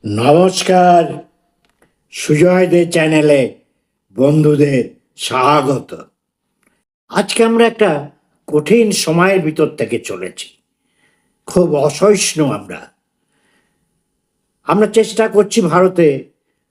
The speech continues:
কত মুসলমানকে আমরা তাড়িয়ে দিতে পারি। অভিবাসী, ঘুষপেট,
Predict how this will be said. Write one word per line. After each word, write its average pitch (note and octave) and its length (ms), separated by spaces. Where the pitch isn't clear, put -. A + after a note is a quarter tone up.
কত G#3+ 240
মুসলমানকে F#3 760
আমরা D#3 200
তাড়িয়ে A#2 440
দিতে G2+ 300
পারি। E2+ 300
অভিবাসী, D3+ 960
ঘুষপেট, F3+ 960